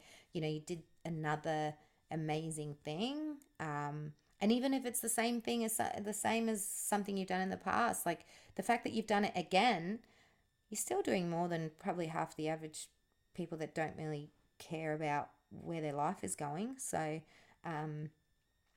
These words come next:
you know, celebrate that. Celebrate every achievement that you have. You know, sometimes for me, it's celebrating getting out of bed, um, because, yeah, I struggle sometimes with my mental health, and getting out of bed for me is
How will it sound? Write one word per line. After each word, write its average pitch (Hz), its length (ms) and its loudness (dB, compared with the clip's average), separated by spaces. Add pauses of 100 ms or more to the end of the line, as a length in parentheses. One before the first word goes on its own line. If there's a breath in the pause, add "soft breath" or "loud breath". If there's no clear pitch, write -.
(120)
you 226 80 2
know, 233 140 4
celebrate 247 520 4
that. 143 240 -4
Celebrate 220 760 4
every 180 400 -2
achievement 147 580 -4
that - 80 -10
you - 80 -8
have. 143 280 -4
You 143 80 -6
know, 139 160 -4
sometimes 160 540 -4
for 156 120 -4
me, 165 220 -2
it's - 140 -4
celebrating 156 540 0
getting 139 260 -6
out 135 120 -6
of - 100 -14
bed, 135 220 -6 (640 loud breath)
um, 147 300 -4
because, - 600 -6 (100)
yeah, 190 260 -6 (120)
I 151 60 -6
struggle 156 580 0
sometimes 147 580 -4
with 175 80 -8
my 143 100 -4
mental 147 300 -6
health, 156 460 -4 (460 loud breath)
and 151 500 -4
getting 160 260 -2
out 156 120 0
of 151 80 -6
bed 147 180 -4
for - 140 -10
me 143 340 -6 (100)
is 143 320 -2